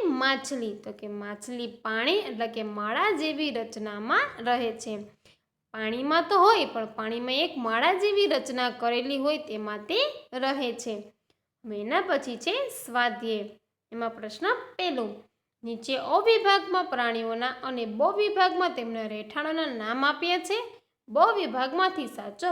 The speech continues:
ઉત્તર શોધીને અ વિભાગની વિગત સામે લખો. તો એમાં પહેલું છે ઘોડો. તો કે ઘોડો ક્યાં રહે? તો આપણને સામે બમાં તેનો જવાબ આપેલો છે, તે આપણે ગોતી અને સામે લખવાનું છે. તો કે ઘોડો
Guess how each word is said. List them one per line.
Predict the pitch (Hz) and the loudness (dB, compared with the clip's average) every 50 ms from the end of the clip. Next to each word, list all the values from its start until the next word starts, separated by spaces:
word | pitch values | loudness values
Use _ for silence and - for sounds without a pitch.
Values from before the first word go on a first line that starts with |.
| 311 294 | 0 -2
ઉત્તર | 294 - 370 403 | -2 -2 -2 -2
શોધીને | 392 - - 440 440 302 339 320 294 285 285 277 - - - | -2 0 0 0 0 2 0 0 0 -2 -2 -4 -6 -10 -6
અ | 233 277 359 | 0 2 2
વિભાગની | 403 392 392 302 226 247 240 240 240 240 240 233 | 2 2 2 0 2 2 0 2 0 -2 -4 -4
વિગત | 214 214 208 202 - 240 233 233 - | -6 -6 -8 -4 -4 -4 -4 -4 -8
સામે | - 220 202 202 214 247 311 415 494 480 - - - | -6 -6 -4 -4 0 2 2 2 0 -4 -8 -10 -6
લખો. | 233 240 247 247 247 - 220 208 202 208 - _ _ _ _ _ _ _ _ - | 2 4 4 4 4 0 -8 -8 -8 -10 -14 _ _ _ _ _ _ _ _ -12
તો | 214 | -8
એમાં | 220 240 277 302 294 - | -4 -2 -2 -4 -4 -2
પહેલું | 233 240 269 330 403 381 381 | -2 0 2 2 2 0 0
છે | 381 349 370 480 539 523 - - - | 0 -2 0 0 0 -2 -4 -10 -6
ઘોડો. | - 285 294 277 254 220 202 - - - - _ _ - | 0 6 6 6 6 6 2 -2 -8 -12 -20 _ _ -14
તો | 240 233 | -14 -10
કે | - 254 | -8 -8
ઘોડો | 233 - - 220 226 269 294 349 | -10 -8 -8 -4 2 4 6 6
ક્યાં | 320 - - - 427 466 453 415 349 | 4 2 2 4 6 8 8 8 6
રહે? | 320 302 294 285 285 | 6 4 4 2 0
તો | 285 - - | -2 -6 -8
આપણને | - 220 - - 302 330 370 392 415 | -8 -8 -4 0 0 2 2 2 2
સામે | 403 403 320 277 277 277 269 | 2 2 0 0 0 0 -2
બમાં | 240 233 226 233 247 247 262 262 247 254 | 0 2 2 2 4 4 2 2 0 0
તેનો | 233 233 240 320 403 240 233 - - - | -4 -2 2 4 4 4 4 2 -4 -4
જવાબ | 254 240 254 277 262 262 | 0 4 4 4 4 4
આપેલો | 294 311 302 311 339 349 370 370 | 2 2 4 4 2 4 4 0
છે, | 359 330 392 415 403 | -2 -2 -4 -4 -4
તે | - - 254 | -4 -4 -6
આપણે | 220 220 214 233 240 240 | -6 -6 -6 -6 -6 -6
ગોતી | 226 214 247 262 269 262 269 392 392 | -6 -2 0 0 0 0 0 0 0
અને | 311 262 262 320 403 508 539 - - _ _ | 0 0 0 0 -2 -2 -4 -8 -14 _ _
સામે | - 220 220 240 311 440 554 - - - | -4 -4 -2 -2 -2 -4 -4 -8 -12 -8
લખવાનું | - 349 415 403 - 381 381 370 359 339 339 330 | -4 -4 -4 -2 -2 0 0 2 0 0 0 -2
છે. | 330 320 294 285 294 294 - - _ _ _ _ _ _ _ - | -2 -2 -2 -2 -2 -4 -10 -20 _ _ _ _ _ _ _ -14
તો | 226 | -12
કે | 220 233 226 | -6 -6 -6
ઘોડો | 226 226 220 226 240 277 381 | -6 -4 -4 -2 0 2 4